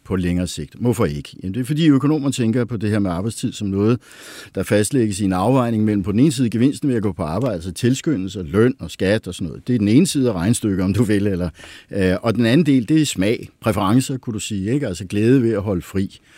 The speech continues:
Og hvis du sammenholder de to ting, jamen, så bliver der fastlagt en arbejdstid. Og det er sådan noget, der kan være med til at forklare, hvorfor arbejdstiden systematisk går ned over de sidste hundrede år. Der kan man bruge den måde at tænke på tingene på. Og det er det perspektiv, vi taler nu. Og det eneste, jeg bare har sagt i al fredsommelighed,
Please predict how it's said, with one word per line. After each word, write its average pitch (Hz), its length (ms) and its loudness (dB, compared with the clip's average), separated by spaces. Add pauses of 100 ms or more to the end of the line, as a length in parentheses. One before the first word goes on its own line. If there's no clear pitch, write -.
(220)
Og 98 60 -4
hvis 92 80 -4
du 123 80 -2
sammenholder 135 440 2
de 104 120 -8
to 90 200 -6
ting, 202 360 -2
jamen, 127 240 0
så 123 160 0
bliver 117 160 0
der 104 60 -2
fastlagt 90 480 -4
en 90 80 -2
arbejdstid. 80 560 -6
Og 82 120 -10
det 131 80 4
er 131 40 2
sådan 135 120 0
noget, 117 160 0
der 107 60 -2
kan 101 120 -4
være 98 100 0
med 98 120 -2
til 101 120 -6
at 82 80 -6
forklare, 90 460 -4 (400)
hvorfor 104 200 2
arbejdstiden 95 480 0
systematisk 95 600 -2
går 87 120 -2
ned 90 180 0
over 87 180 -4
de 78 80 -8
sidste 85 240 -6
hundrede 98 320 0
år. 73 140 -6
Der 123 100 -8
kan 151 100 2
man 131 100 4
bruge 127 200 -8
den 110 160 0
måde 98 120 0
at 95 60 -4
tænke 90 260 -4
på - 80 -8
tingene 85 280 -6
på. 85 240 -8 (180)
Og - 140 -8
det 117 100 2
er 107 40 2
det 139 160 2
perspektiv, 101 520 -2
vi 80 60 -8
taler 90 320 -4
nu. 85 160 -2 (360)
Og 107 160 0
det 127 100 6
eneste, 160 220 6
jeg 117 80 2
bare 104 100 0
har 107 60 0
sagt 104 280 -2
i - 20 0
al 101 140 0
fredsommelighed, 95 680 -4